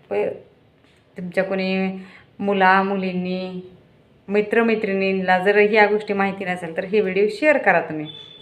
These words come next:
माझे दे-, जे देवदेवाचे कार्यक्रमाचे व्हिडिओ आहेत ते. तर आता मी येते मेन मुद्द्यावर. तर जे की आमच्या आईचे व्हिडिओ, देवदेवाच्या कार्यक्रमाचे व्हिडिओ मी टाकले होते. तर मला काय म्हणायचं आहे,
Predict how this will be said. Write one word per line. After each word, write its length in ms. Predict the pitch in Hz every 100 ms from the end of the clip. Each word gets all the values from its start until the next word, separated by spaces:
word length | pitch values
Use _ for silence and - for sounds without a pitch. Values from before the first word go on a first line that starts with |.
| -
माझे 260 | 185 160 165
दे-, 420 | 160 170 170 -
जे 80 | 170
देवदेवाचे 520 | 175 170 160 151 143
कार्यक्रमाचे 600 | - 165 147 151 147 143
व्हिडिओ 180 | 156 151
आहेत 120 | 147
ते. 180 | 147 170 - _ _ _ _ _ _ _
तर 100 | 196
आता 300 | - 202 202
मी 140 | 226 233
येते 260 | 208 -
मेन 260 | 202 220 214
मुद्द्यावर. 360 | 208 156 147 143 143 - _ _ -
तर 180 | 185 190
जे 160 | 190
की 100 | 214
आमच्या 320 | 202 196 196
आईचे 540 | 185 185 185 208 226 220 - - _
व्हिडिओ, 240 | 180 190 180 175 180
देवदेवाच्या 640 | 175 185 185 170 170 165
कार्यक्रमाचे 560 | 170 175 165 165 160 175
व्हिडिओ 220 | 165 165
मी 120 | 170
टाकले 360 | 190 254 247 202
होते. 340 | 160 147 139 - - - - - _ _
तर 200 | 240 190 151 - -
मला 200 | 208 214
काय 140 | 247 247
म्हणायचं 400 | 247 247 202
आहे, 120 | 214